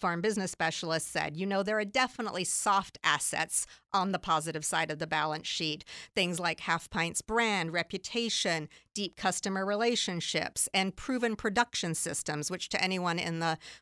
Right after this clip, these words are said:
farming world will appreciate the value of those. Their excellent records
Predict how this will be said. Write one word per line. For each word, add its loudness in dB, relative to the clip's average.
farming 4
world 2
will 0
appreciate 0
the 0
value 2
of -4
those. 2
Their 2
excellent -2
records 2